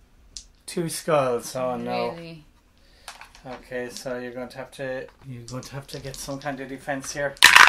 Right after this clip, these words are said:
Speaker 2: And, oh, one white.
Speaker 1: Okay, so you take one hit.
Speaker 2: White, one hit, down to four. Okay.
Speaker 1: Okay,
Speaker 2: Okay.
Speaker 1: so the orc
Speaker 2: Orc.
Speaker 1: then moves down here.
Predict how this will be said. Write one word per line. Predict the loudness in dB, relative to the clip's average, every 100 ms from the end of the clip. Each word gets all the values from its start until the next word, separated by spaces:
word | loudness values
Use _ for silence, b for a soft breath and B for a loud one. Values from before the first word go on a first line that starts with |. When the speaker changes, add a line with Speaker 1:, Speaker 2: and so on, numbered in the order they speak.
| 8
Speaker 2:
And, | 2 -2 -2 -4 -8 -20 -12 -6
oh, | -4 -4 -6 -16 -20
one | -6 -4 -2 -4 -10 -14 -10
white. | -8 -6 -10 -16 -20 -14 -12
Speaker 1:
Okay, | -12 -10 -6 -6
so | -6 -8
you | -6
take | -8 -6
one | -4 -4
hit. | -6 -8
Speaker 2:
White, | -8 -10 -12
one | -16 -16 -14
hit, | -10 -10 -10 -14 -20 -20 -20 -20
down | -20 -20
to | -20 -20 -20
four. | -20 -16 -14 -14 -18 _ _ b b b b b _ _ -18 -16
Okay. | -14 -16 -16 -20 -20 _ -20 b b b b b b -18
Speaker 1:
Okay, | -16 -8 -6 -4 -4
Speaker 2:
Okay. | -6
Speaker 1:
so | -6 -8
the | -8
orc | -6
Speaker 2:
Orc. | -6 -6
Speaker 1:
then | -10 -10 -12
moves | -14 -16
down | -14 -14 -14 -18
here. | -18 -18 -18